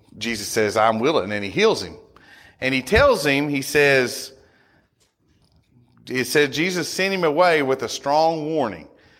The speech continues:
He tells him not to tell anybody what happened. "Don't tell anybody what happened, but you go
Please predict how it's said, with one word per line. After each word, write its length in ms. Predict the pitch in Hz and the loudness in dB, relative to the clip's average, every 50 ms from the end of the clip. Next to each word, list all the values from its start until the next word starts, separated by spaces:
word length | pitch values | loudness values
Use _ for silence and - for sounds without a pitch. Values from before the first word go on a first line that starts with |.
| _ _ _ _ _ | _ _ _ _ _
He 40 | _ | _
tells 240 | - 147 143 135 135 | -2 -2 -2 0 -2
him 80 | 127 | -2
not 220 | 127 151 175 185 - | 0 2 2 2 0
to 80 | 160 | -4
tell 260 | 147 - 233 233 254 226 | -6 -2 0 0 2 2
anybody 640 | 190 156 135 120 127 131 131 131 135 131 139 135 - - - - _ _ - _ - _ _ _ _ - | 0 0 0 2 2 2 4 4 0 -2 -4 -8 -16 -20 -20 -20 _ _ -20 _ -20 _ _ _ _ 0
what 180 | 127 135 135 131 | 2 2 4 4
happened. 320 | 156 185 180 - - - - - _ _ _ _ _ - | 4 2 2 0 -6 -14 -16 -20 _ _ _ _ _ -6
"Don't 200 | - 127 147 143 | -4 -2 -2 0
tell 200 | - 226 220 202 | 2 2 4 4
anybody 500 | 170 147 123 131 131 127 131 131 143 131 - - - _ _ _ | 2 2 4 4 4 4 2 0 -2 -6 -12 -18 -20 _ _ _
what 260 | - 120 123 139 135 | -8 0 2 2 4
happened, 260 | 135 131 117 113 110 | 4 2 0 0 -4
but 140 | 107 123 123 | -6 -6 -6
you 140 | 127 143 156 | -6 -8 -4
go 480 | 160 175 170 170 180 180 175 165 - | 0 2 4 4 4 2 -2 -4 -8